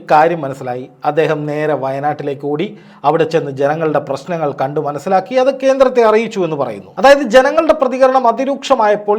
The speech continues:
നിക്കക്കള്ളിയില്ലാതെ ആശാന് ധാർഷ്ട്യവും ധിക്കാരവും മാടമ്പിത്തരവും ഒക്കെ പിൻവലിച്ച് ജനങ്ങളിൽ ഒരാളായി, യഥാർത്ഥ ജനപ്രതിനിധിയായി തെരുവിലിറങ്ങേണ്ടി വന്നു. ഏതാണ്ട് അതുപോലെയൊക്കെ തന്നെയാണ് പാർലമെന്റിൽ ഇപ്പോൾ അദ്ദേഹത്തിന്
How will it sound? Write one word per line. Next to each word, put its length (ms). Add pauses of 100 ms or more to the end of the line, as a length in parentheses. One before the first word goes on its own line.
(100)
നിക്കക്കള്ളിയില്ലാതെ 920 (140)
ആശാന് 340 (100)
ധാർഷ്ട്യവും 640
ധിക്കാരവും 640
മാടമ്പിത്തരവും 680
ഒക്കെ 220
പിൻവലിച്ച് 500 (460)
ജനങ്ങളിൽ 600
ഒരാളായി, 460 (140)
യഥാർത്ഥ 420 (180)
ജനപ്രതിനിധിയായി 720 (140)
തെരുവിലിറങ്ങേണ്ടി 720
വന്നു. 160 (640)
ഏതാണ്ട് 480 (480)
അതുപോലെയൊക്കെ 560
തന്നെയാണ് 320 (100)
പാർലമെന്റിൽ 560
ഇപ്പോൾ 280
അദ്ദേഹത്തിന് 380